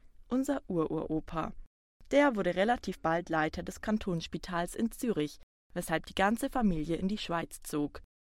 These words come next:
Hans Sauerbruch junior hatte also seine frühe Kindheit und die ersten Schuljahre in Zürich verbracht, bis sie neunzehnhundertachtzehn nach München umgezogen sind, wo er sein Abitur gemacht hat.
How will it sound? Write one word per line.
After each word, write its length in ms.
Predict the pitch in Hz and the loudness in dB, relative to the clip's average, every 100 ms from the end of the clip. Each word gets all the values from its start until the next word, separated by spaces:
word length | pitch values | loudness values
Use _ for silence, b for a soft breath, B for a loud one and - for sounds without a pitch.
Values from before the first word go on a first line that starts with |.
| _ _ - | _ _ -4
Hans 220 | 208 202 | 0 2
Sauerbruch 420 | 180 170 - 165 | 2 2 0 -8
junior 560 | - 175 190 220 269 294 | -4 0 2 2 0 0
hatte 220 | 208 190 | -2 0
also 180 | 165 165 | -2 -2
seine 300 | 165 165 165 | 0 0 -2
frühe 320 | - 208 254 | -2 0 2
Kindheit 500 | 294 185 180 202 214 | 2 0 2 2 0
und 160 | - 175 | 0 -4
die 100 | - | 0
ersten 300 | 160 - 220 | -2 0 -2
Schuljahre 560 | - 170 165 170 175 | 0 -2 0 0 -2
in 160 | 190 220 | -2 -2
Zürich 320 | - 165 156 | -2 -6 -4
verbracht, 580 | - 147 151 156 - - b b b | -4 -4 -2 -4 -4 -12 b b b
bis 160 | 226 - | -2 2
sie 80 | |
neunzehnhundertachtzehn 960 | 190 175 180 214 226 226 - - - 196 | 2 2 2 2 4 2 -2 -8 -4 -2
nach 140 | 202 | 2
München 340 | 185 160 - 139 | 2 0 -2 -4
umgezogen 560 | 160 160 - 165 156 | -4 -4 -6 -4 -4
sind, 280 | 151 156 - - | -2 -4 -4 -4
wo 120 | 175 | 2
er 100 | 170 | 2
sein 220 | 170 113 | 0 -2
Abitur 400 | 160 175 - 196 | -4 -4 -4 -4
gemacht 420 | 147 147 156 - | -2 -2 -2 -6
hat. 240 | 160 - | -10 -10